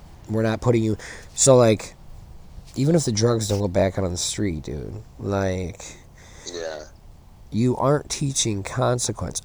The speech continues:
Speaker 1: Okay, we took your shit. Thanks, Mom and Dad. Get back out there, champ.
Speaker 2: <laughs>
Speaker 1: Like,
Speaker 2: Good game.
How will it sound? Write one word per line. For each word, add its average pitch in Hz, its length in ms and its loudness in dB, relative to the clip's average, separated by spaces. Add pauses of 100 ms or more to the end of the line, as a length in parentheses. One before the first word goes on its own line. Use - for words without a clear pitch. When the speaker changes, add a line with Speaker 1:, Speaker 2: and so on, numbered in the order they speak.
(140)
Speaker 1:
Okay, 156 380 4
we 139 260 0
took 147 260 2
your 156 160 4
shit. 143 380 2
Thanks, 151 320 0
Mom 120 240 2
and 104 100 -2
Dad. 107 480 0
Get 135 180 -2
back 170 220 0
out 214 220 6
there, 151 180 4
champ. 143 520 0
Speaker 2:
<laughs> 135 100 -4
Speaker 1:
Like, 139 500 0 (1200)
Speaker 2:
Good 165 180 -10
game. 135 260 -8